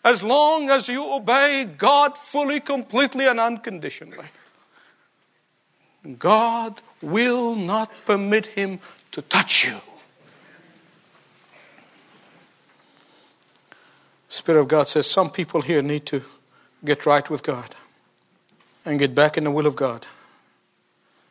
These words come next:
and get out of running away." And get out of inquiring of people and counselor to inquiring of the Lord.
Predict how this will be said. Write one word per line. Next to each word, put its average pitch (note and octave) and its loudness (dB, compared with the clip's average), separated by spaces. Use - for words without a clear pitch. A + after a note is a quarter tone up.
and C3 -6
get C3+ -2
out D3 4
of C#3 -2
running C#3+ -2
away." C#3 -2
And C#3 -6
get C#3 2
out D3+ 4
of C#3 -2
inquiring D#3 4
of D3 -6
people E3+ -2
and D3+ -4
counselor D#3 0
to - -4
inquiring D#3 0
of C#3+ -6
the C#3+ -2
Lord. C3+ -4